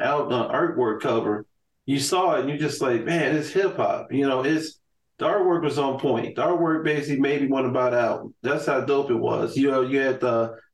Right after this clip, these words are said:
the whole Johnny Quest thing going on. You know, you know, he, you know, you saw he's watching cartoons that we grew up with a little bit. You know,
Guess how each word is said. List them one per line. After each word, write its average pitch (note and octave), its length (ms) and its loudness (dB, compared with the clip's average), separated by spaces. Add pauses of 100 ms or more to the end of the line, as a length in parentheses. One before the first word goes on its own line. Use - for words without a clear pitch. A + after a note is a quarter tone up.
(240)
the C3 80 -2
whole D3+ 240 2
Johnny D3 300 0
Quest D3 340 -2
thing C#3+ 200 0
going C#3 260 0
on. C#3 320 0
You B2+ 100 2
know, A#2+ 320 0
you B2 60 0
know, A#2+ 100 0
he, B2+ 180 0
you - 60 -2
know, C3 120 2
you B2+ 100 0
saw C#3 320 -2
he's B2+ 160 -2
watching C#3 340 0
cartoons C#3+ 480 -2
that C3 140 2
we C#3 100 0
grew D3 220 2
up E3 140 -2
with B2+ 120 2
a A#2 60 2
little A2+ 280 2
bit. A2+ 280 2 (520)
You D3 140 0
know, C3 420 0